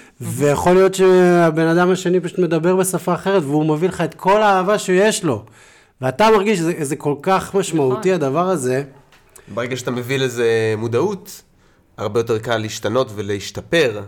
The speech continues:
Speaker 1: כן.
Speaker 3: ולשנות אפילו דפוסים, זה יכול להיות בקטנה. מספיק שכמו שאת אומרת, עם מחמאות, אם מאוד מאוד חשוב לאחד מבני הזוג מחמאות, אז אם אתה מביא את זה לשיחה, אתה מביא את זה לתשומת לב, שזה חשוב לך וש-, אה,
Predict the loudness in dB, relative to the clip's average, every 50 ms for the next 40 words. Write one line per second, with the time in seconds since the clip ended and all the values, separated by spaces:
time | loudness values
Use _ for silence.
0 | -16 _ _ -8 -6 -6 -6 -6 -6 -8 -8 -6 -6 -4 -4 -2 -2 -2 -4 -4
1 | -6 -8 -6 -6 -6 -6 -10 -10 -8 -6 -6 -4 -4 -6 -6 -4 -4 -6 -4 -6
2 | -10 -12 -10 -10 -6 -4 -2 -2 -4 -4 -8 -20 -20 -20 _ _ _ _ _ _
3 | -16 -14 -12 -8 -8 -8 -8 -8 -12 -12 -10 -10 -8 -8 -6 -4 -2 -2 -4 -4
4 | -6 -10 -10 -10 -10 -6 -4 -2 -2 -2 -4 -6 -12 -20 -20 -20 _ _ _ _
5 | _ _ _ _ _ _ -10 -8 -6 -4 -4 -4 -4 -4 -4 -4 -4 -4 -4 -2
6 | -2 -2 0 0 0 -2 -2 -2 -6 -10 -8 -6 -6 -6 -4 -6 -6 -4 -6 -6
7 | -4 -4 -4 -4 -4 -4 -6 -6 -8 -8 -10 -8 -8 -6 -6 -6 -6 -8 -10 -14
8 | -14 -16 -18 _ _ _ _ _ _ _ -6 -4 -4 -4 -2 -4 -4 -4 -2 -2
9 | -2 -2 -2 -2 -4 -4 -4 -6 -8 -10 -10 -8 -4 -4 -4 -4 -4 -8 -8 -6
10 | -6 -4 -4 -6 -6 -6 -6 -6 -4 -4 -2 -2 -2 -2 -4 -6 -6 -4 -4 -6
11 | -6 -10 -14 -20 _ _ -12 -10 -8 -8 -6 -6 -6 -6 -4 -4 -4 -4 -6 -6
12 | -6 -4 -4 -4 -4 -4 -6 -8 -8 -6 -6 -6 -6